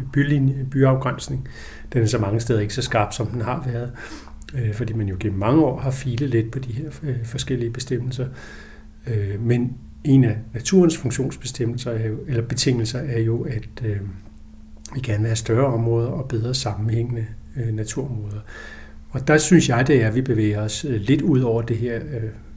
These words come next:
smagsdommeri. Det handler altså ikke kun om, hvordan det ser ud, om det ser grimt eller pænt ud, at der ligger et hus på bakketoppen. Det handler om, at det er formålstjenligt at prøve at holde tingene adskilt,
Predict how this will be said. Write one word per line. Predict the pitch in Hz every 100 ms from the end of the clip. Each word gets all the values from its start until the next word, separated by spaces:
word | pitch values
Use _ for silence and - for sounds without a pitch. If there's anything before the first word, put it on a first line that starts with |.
| 214 175 160
smagsdommeri. | 127 127 117 - 113 110 110
Det | 110 123
handler | 123 120
altså | 117
ikke | 127 131
kun | - 131
om, | 117
hvordan | 120 110 104
det | 107 131
ser | - -
ud, | 143 131 131
om | 110
det | -
ser | -
grimt | 120 120 113 -
eller | 113
pænt | - 156 135
ud, | 123
at | 113
der | 107
ligger | 107 117
et |
hus | 117 - -
på | -
bakketoppen. | - 196 - - 120 110
Det | 131
handler | 127 117 131
om, | 117 113
at | 127 127
det | 113
er |
formålstjenligt | 110 110 107 117 - 117 107
at | 113
prøve | - 117
at | 120
holde | 123
tingene | 117 131 127
adskilt, | 113 104 - - 67